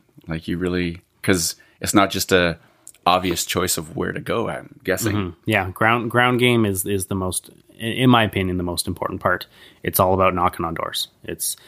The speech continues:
Speaker 2: you can, you can get carried away. Some people do get carried away with, uh, with the, what's so-called air war, uh, which is the c-, campaigns on T V and campaigns on social media.
Speaker 1: Right, okay.
Speaker 2: Uh,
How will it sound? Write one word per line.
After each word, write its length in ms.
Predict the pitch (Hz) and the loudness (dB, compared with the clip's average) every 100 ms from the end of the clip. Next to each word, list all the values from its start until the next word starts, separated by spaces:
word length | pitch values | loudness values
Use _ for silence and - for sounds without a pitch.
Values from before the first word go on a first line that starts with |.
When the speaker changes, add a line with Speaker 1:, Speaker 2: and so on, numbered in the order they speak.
| - _ | -20 _
Speaker 2:
you 100 | 104 | 0
can, 380 | 101 104 104 - | 2 2 0 -2
you 140 | 120 110 | -2 2
can 280 | 113 110 | 4 4
get 380 | 104 120 - _ | 2 0 0 _
carried 320 | - 131 131 117 | 0 4 6 6
away. 360 | 107 107 110 | 6 6 6
Some 220 | 107 110 | 4 2
people 240 | 104 107 104 | 4 4 2
do 180 | 95 101 | 2 2
get 200 | 107 - | 2 2
carried 280 | 107 107 | 2 4
away 280 | 104 104 104 | 4 6 6
with, 280 | 101 90 - | 4 0 0
uh, 200 | 92 90 - - _ | 0 0 -4 -20 _
with 160 | 95 - | -10 -4
the, 260 | 90 87 | -2 -2
what's 240 | 98 98 - | -4 0 2
so-called 380 | 107 - 90 - | 4 2 0 0
air 180 | 95 95 | 2 4
war, 400 | 104 104 113 - _ - | 6 6 4 2 _ -6
uh, 240 | 85 85 | -4 -2
which 240 | 87 - | -2 -2
is 260 | 90 87 - - - | 0 2 2 0 -10
the 200 | 85 82 - _ _ - | -10 -10 -14 _ _ -20
c-, 80 | - | -8
campaigns 500 | - 98 92 92 90 | 0 2 2 -2 0
on 160 | 92 | 0
T 220 | 82 107 95 | 0 0 2
V 560 | 101 101 104 101 101 | 4 6 6 4 2
and 380 | 87 85 85 87 | 0 -4 -6 -8
campaigns 500 | - 90 85 92 90 | -4 -4 -4 -6 -4
on 140 | 90 87 | -4 -2
social 300 | 101 90 90 | -4 -4 -2
media. 200 | 95 95 85 95 | 2 4 6 6
Speaker 1:
Right, 140 | 92 95 | 4 4
okay. 140 | 85 95 - _ | 0 -6 -18 _
Speaker 2:
Uh, 360 | - - 90 | -4 -2 0